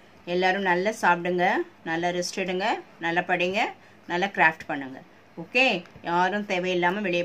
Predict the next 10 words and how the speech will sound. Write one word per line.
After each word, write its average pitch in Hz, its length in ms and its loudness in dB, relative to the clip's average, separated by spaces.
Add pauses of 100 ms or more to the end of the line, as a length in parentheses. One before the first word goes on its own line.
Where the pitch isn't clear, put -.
போகாதீங்க. 165 460 -2 (600)
மாஸ்க் 175 320 0
போடுங்க, 190 300 0 (500)
வீட்ல 165 260 -4 (220)
அடிக்கடி 175 420 -4
கை 170 80 -2 (100)
கழுவிட்டு 170 460 -4 (720)
சுத்தமா 208 480 -2
இருங்க. 131 200 -6 (200)
ஓகே? 240 240 2